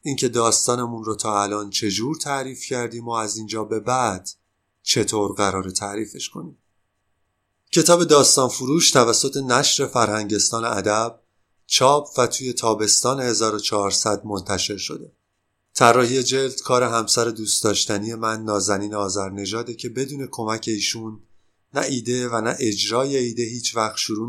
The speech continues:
نمی‌شد و به سرانجام نمی‌رسید.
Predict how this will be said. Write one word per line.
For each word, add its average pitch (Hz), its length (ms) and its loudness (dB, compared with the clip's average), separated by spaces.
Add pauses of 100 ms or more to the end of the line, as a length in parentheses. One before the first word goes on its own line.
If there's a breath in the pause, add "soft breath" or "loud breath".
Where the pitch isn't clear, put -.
نمی‌شد 131 440 -4
و 123 60 -2
به 110 80 -4
سرانجام 101 800 -4
نمی‌رسید. - 680 -8